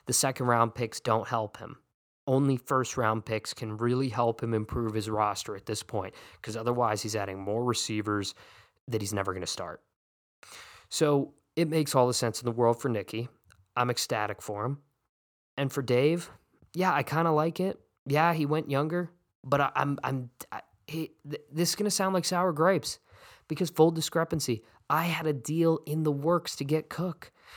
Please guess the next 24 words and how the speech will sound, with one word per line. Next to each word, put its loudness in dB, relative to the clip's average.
and 0
I 2
was 2
trying 2
to 0
kinda, 0
you 2
know, 4
dabbling 2
around 2
with, -2
"Can -2
we 2
build 0
this -2
up -4
to -12
get -10
Diggs?" -6
And -4
it -8
didn't 0
quite -10
work, -8